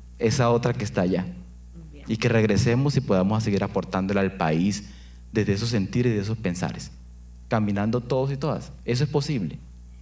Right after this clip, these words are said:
Speaker 1: Si lo pudimos hacer en el marco de un conflicto que lastimosamente se persiste,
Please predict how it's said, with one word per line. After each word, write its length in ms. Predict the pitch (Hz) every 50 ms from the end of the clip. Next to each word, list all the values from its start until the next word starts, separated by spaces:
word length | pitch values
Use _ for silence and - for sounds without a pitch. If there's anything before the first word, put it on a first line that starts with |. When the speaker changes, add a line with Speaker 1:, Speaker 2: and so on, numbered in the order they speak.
| - - - - - - - - - - - - - - - -
Speaker 1:
Si 140 | - -
lo 100 | 110 113
pudimos 480 | 104 110 107 110 113 120 127 143 156 151
hacer 280 | 135 131 135 127 117 113
en 80 | 101
el 60 | 101
marco 260 | 98 104 110 113 107 135
de 40 | 127
un 60 | 123
conflicto 480 | 131 131 131 127 - 120 113 123 120 113
que 300 | - 107 95 92 - -
lastimosamente 680 | 92 98 92 95 - 101 98 104 120 117 117 117 123
se 240 | 123 - 120 110 98
persiste, 680 | - - - - 107 120 - 120 95 - - 123 135